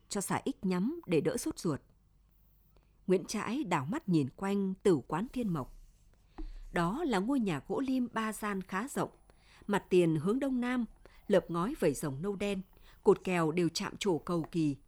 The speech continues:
Phía trên có lầu vọng nguyệt, bốn phía treo mảnh trúc, kết màu thành tranh sơn thủy.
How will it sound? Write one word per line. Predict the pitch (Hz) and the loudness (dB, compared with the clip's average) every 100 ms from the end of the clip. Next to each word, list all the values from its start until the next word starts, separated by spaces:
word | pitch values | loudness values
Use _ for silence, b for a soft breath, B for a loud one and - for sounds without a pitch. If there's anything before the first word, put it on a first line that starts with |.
| - b b b b | -20 b b b b
Phía | 185 240 | 6 6
trên | - 220 185 180 180 | 6 2 4 4 2
có | 277 | 2
lầu | 202 139 | 2 2
vọng | 151 - 151 | -2 -2 -2
nguyệt, | 151 - - - b b | -2 -4 -16 -20 b b
bốn | 190 190 285 | 6 6 4
phía | - 214 233 294 | 0 2 2 0
treo | - 208 | 0 0
mảnh | 160 131 | 0 -2
trúc, | - 277 - - b b | -4 -6 -6 -16 b b
kết | - 330 - | 0 0 0
màu | 190 165 156 147 | 0 4 4 2
thành | - 156 | 0 -4
tranh | 135 220 | -2 -2
sơn | 220 233 220 | -2 0 0
thủy. | 196 139 | 0 -2